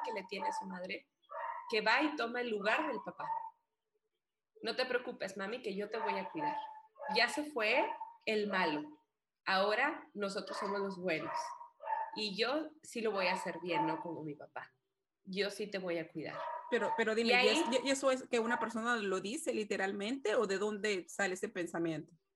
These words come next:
Speaker 1: Este pensamiento, n-, no es que lo diga literalmente, porque de hecho estos procesos son tan inconscientes, Pals, que de hecho gran parte de un proceso de acompañamiento en las constelaciones familiares tiene que ver con usar frases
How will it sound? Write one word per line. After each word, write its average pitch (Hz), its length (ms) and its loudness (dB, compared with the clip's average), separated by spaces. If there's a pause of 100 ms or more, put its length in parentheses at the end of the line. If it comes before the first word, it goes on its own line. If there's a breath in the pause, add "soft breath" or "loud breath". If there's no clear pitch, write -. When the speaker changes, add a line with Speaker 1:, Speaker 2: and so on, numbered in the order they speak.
(540)
Speaker 1:
Este 262 260 2
pensamiento, 254 1000 0
n-, 226 300 -6
no 285 80 4
es 330 120 4
que 427 140 2
lo 302 120 4
diga 247 260 2
literalmente, 220 540 0
porque 208 240 -4
de 196 100 0
hecho 202 180 -4
estos - 220 -6
procesos 214 420 -4
son 220 200 -2
tan 208 180 0
inconscientes, 196 640 -4
Pals, - 420 -4 (680)
que 202 200 4
de 202 200 6
hecho 247 480 2 (340)
gran 233 460 2
parte 233 320 2
de 185 100 0
un 196 160 -4
proceso 208 380 -6
de 202 60 2
acompañamiento 170 600 -4
en 208 60 -2
las 190 120 -6
constelaciones 165 640 -6
familiares 175 460 -2
tiene 185 220 -4
que 185 160 -4
ver 185 220 -2
con 202 160 -4
usar 214 460 0 (500)
frases 226 600 2